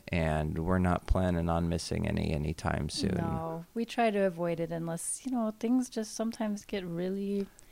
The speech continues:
Speaker 1: We warned you.
Speaker 2: really
Speaker 1: We warned
Speaker 2: crazy.
Speaker 1: you. I
Speaker 2: So
Speaker 1: think, I think missing one week is pretty good for
Speaker 2: All
Speaker 1: buying a
Speaker 2: right.
Speaker 1: house, moving,
Speaker 2: Yeah.
Speaker 1: chaos.
Speaker 2: I think so.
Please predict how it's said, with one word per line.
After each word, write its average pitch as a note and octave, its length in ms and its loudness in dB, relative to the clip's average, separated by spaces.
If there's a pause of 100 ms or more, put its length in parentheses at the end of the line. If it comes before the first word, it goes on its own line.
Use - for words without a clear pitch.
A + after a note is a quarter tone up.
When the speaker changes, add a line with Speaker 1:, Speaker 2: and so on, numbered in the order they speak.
(300)
Speaker 1:
We G2 140 6
warned A2 340 6
you. G3+ 80 2
Speaker 2:
really A3+ 280 8
Speaker 1:
We F#2+ 200 8
warned C3+ 220 10
Speaker 2:
crazy. A2 80 8
Speaker 1:
you. F#2 260 8 (200)
I F2 160 4
Speaker 2:
So G3+ 60 4
Speaker 1:
think, C3+ 220 2 (120)
I D#3 100 6
think D#3+ 180 2
missing G2+ 440 2
one G2 360 2
week F2 340 -2
is D2+ 120 -4
pretty F2 300 -2
good - 300 -2
for - 280 -4 (220)
Speaker 2:
All - 60 -4
Speaker 1:
buying - 220 2
a - 60 0
Speaker 2:
right. - 100 -4
Speaker 1:
house, - 600 2 (140)
moving, D#2+ 640 -2 (480)
Speaker 2:
Yeah. F#3 400 -4 (380)
Speaker 1:
chaos. D3+ 320 -4
Speaker 2:
I - 40 -4
think F3+ 120 -2
so. F3 460 -4